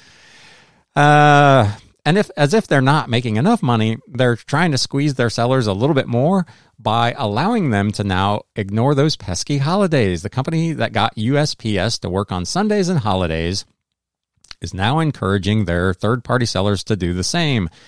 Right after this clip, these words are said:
Amazon told sellers they now have the opportunity to override holidays and present faster customer promises for self-fulfilled orders. Amazon believes shoppers want instant gratification and that shortening estimated delivery dates can help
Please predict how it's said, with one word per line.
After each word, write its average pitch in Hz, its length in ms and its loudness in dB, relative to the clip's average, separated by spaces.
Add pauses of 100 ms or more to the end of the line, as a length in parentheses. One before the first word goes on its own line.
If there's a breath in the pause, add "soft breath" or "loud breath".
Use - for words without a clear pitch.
(300 loud breath)
Amazon 107 320 0
told 117 240 -4
sellers 117 320 2
they 113 80 0
now 110 140 0
have 117 160 2
the 107 100 0
opportunity 123 440 -2
to 92 340 -4
override 156 640 0
holidays 85 720 -2 (280 loud breath)
and 104 140 -6
present 101 380 -4
faster 143 500 -4
customer 131 460 -4
promises 95 580 -2
for - 140 -12
self-fulfilled 101 1120 -4 (140)
orders. 92 520 -2 (760)
Amazon 85 380 -6
believes 101 280 -4
shoppers 113 340 -4
want 110 200 -6
instant 147 340 -4
gratification 113 640 -4
and 98 120 -2
that 95 180 -4
shortening 143 500 -4
estimated 120 480 -4
delivery 113 360 -4
dates 117 340 -6
can 107 320 -6
help 95 360 -6